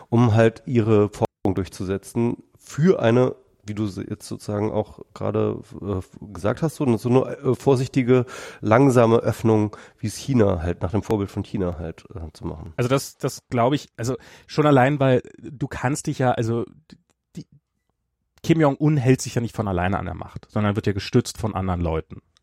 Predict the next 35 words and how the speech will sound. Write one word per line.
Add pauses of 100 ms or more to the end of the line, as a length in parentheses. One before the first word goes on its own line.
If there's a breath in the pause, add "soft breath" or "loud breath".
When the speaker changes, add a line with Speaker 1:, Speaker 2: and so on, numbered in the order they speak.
(160)
Speaker 2:
Und
er
hat
ja
einen
ganzen
Apparat
aus
Zehntausenden
Menschen, (160)
die
ihn
an
der
Macht
halten.
Er
hat
Militär
und
so
weiter
und
so
fort. (560 loud breath)
Und
wenn
die,
wenn (120)
irgendwie
das
Militär
morgen
sagen
würde,